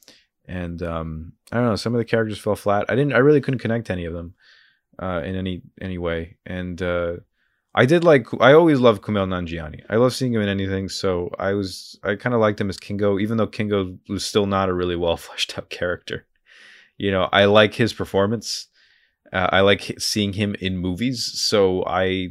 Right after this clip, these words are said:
like that character by default. But it's not because that character's well written or a standout or anything. It's just 'cause I like that guy. <laughs> So, you know. Um, I,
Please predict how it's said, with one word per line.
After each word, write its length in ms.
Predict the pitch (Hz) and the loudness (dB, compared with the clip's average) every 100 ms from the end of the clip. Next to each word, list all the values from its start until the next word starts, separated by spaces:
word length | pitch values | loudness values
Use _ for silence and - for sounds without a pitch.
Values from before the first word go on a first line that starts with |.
| - | -10
like 280 | - 92 95 | -2 -2 0
that 220 | - 110 | 0 0
character 380 | - 127 120 - | 0 0 0 -6
by 180 | 80 82 | -4 -4
default. 480 | 85 131 - 71 _ _ _ _ _ _ - | -2 -4 -2 -6 _ _ _ _ _ _ -2
But 220 | 101 98 | 0 2
it's 160 | 98 - | 0 0
not 160 | 117 | 0
because 260 | 113 104 98 | 0 -2 0
that 180 | 95 82 | 0 2
character's 400 | 101 92 92 85 | 0 0 -2 -4
well 160 | 85 | -2
written 440 | 85 113 95 107 - | 0 0 -4 -10 -10
or 140 | 90 | -6
a 40 | 82 | -6
standout 520 | - 95 110 107 80 | -2 0 2 2 0
or 100 | 78 | -4
anything. 360 | 80 78 82 98 | -6 -8 -8 -10
It's 140 | 90 | -12
just 200 | 92 - | -12 -12
'cause 280 | 92 87 - | -14 -14 -12
I 60 | 90 | -8
like 240 | 92 95 | -8 -8
that 160 | 92 92 | -8 -10
guy. 220 | 101 - - _ _ _ _ _ _ _ - | -10 -14 -20 _ _ _ _ _ _ _ -14
<laughs> 40 | - - - | -10 -10 -6
So, 580 | - - - 92 90 90 - - - - - - | -2 0 0 0 -2 -8 -16 -18 -16 -18 -18 -18
you 120 | - - | -14 -10
know. 220 | 82 80 _ _ _ _ - | -8 -10 _ _ _ _ -8
Um, 400 | - 101 104 98 - - - - _ _ - | 2 4 4 2 -8 -20 -20 -20 _ _ 6
I, 380 | 120 139 147 | 10 10 8